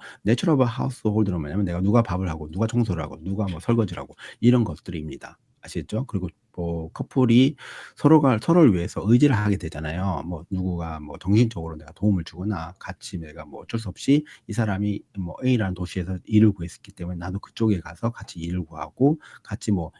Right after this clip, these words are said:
이 사람이 아침에는 애를 볼 보면 나는 전-, 뭐 오후에 뭐 밥을 하고 뭐 집에서 있고 뭐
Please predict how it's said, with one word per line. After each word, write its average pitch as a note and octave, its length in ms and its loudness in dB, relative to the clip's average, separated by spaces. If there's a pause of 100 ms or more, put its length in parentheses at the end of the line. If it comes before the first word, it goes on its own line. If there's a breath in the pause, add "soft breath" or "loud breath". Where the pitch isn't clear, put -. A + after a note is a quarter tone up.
이 G#2 80 -2
사람이 G2+ 400 0
아침에는 F#2+ 540 -4
애를 B2 200 0
볼 E2 180 -8
보면 A2 320 0
나는 F2 200 -4
전-, E2 260 -10
뭐 D#2 320 -10
오후에 F#2 360 -4
뭐 D2+ 240 -12 (380 soft breath)
밥을 G2+ 280 0
하고 E2 300 -6
뭐 D#2+ 240 -16
집에서 F2 460 -2
있고 - 300 -6
뭐 D2 140 -20